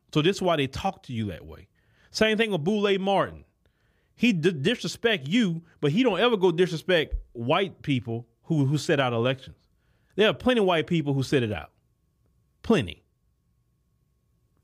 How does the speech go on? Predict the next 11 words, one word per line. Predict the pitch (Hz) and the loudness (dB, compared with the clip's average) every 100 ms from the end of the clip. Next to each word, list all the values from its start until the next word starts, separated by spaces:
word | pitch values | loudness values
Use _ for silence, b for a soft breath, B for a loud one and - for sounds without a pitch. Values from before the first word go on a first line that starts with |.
| - | 0
And | 170 | 2
not | 190 143 | 2 2
one | 131 214 240 | 2 2 2
time | 247 208 180 | 0 0 0
has | 165 | 0
he | 190 | 2
ever | 196 170 | 2 2
go | 165 | -2
cuss | 117 208 196 | 0 0 0
them | - 196 | 0 -2
out. | 143 - | -2 -6